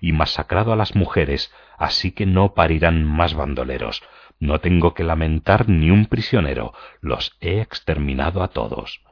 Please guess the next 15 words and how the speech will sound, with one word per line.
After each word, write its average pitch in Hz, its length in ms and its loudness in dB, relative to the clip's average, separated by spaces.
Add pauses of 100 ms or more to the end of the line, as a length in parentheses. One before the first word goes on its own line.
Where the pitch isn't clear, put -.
(300)
Desde 92 280 4
París 104 400 0
contestaron 107 720 2
elogiando 117 680 2
la 107 120 4
diligencia 101 720 0
puesta 113 420 0
en 107 140 4
purgar 82 600 0
completamente 95 1000 0
el 82 100 -2
suelo 107 440 0
de 107 100 -4
la 82 120 -2
libertad 76 640 -2